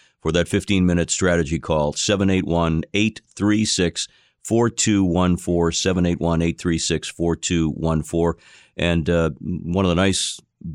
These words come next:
perks of working with this organization is you get a call <laughs> back very, very quickly, and you get attention to your calls and needs, which is something we've talked about in the past. So obviously,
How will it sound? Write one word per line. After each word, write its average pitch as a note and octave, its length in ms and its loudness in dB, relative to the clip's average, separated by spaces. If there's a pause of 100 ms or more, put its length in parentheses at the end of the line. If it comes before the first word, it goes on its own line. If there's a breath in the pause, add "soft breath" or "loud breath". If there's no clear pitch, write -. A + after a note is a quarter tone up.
(160)
perks G#2+ 420 0
of D2 380 -4
working F2 600 0
with D#2 260 -2
this E2 200 -2
organization E2+ 640 0
is D#2+ 140 -2
you F2 60 -2
get F#2 140 0
a F#2 40 0
call G2+ 300 -2
<laughs> - 140 -4
back - 420 -2 (300 loud breath)
very, A2+ 380 4
very G2+ 240 4
quickly, F#2 480 2
and E2+ 180 2
you E2 80 0
get F2 260 0
attention F2+ 540 0
to E2 100 -2
your E2 160 2
calls E2 400 0
and D#2+ 140 2
needs, E2 280 0 (360 loud breath)
which - 200 -4
is D#2+ 160 0
something D#2+ 220 0
we've D#2 160 0
talked D#2+ 240 -2
about D#2 200 0
in D2 60 -2
the C#2+ 60 -4
past. D#2+ 320 -2 (220 loud breath)
So A#2+ 300 0 (100)
obviously, A#2+ 720 2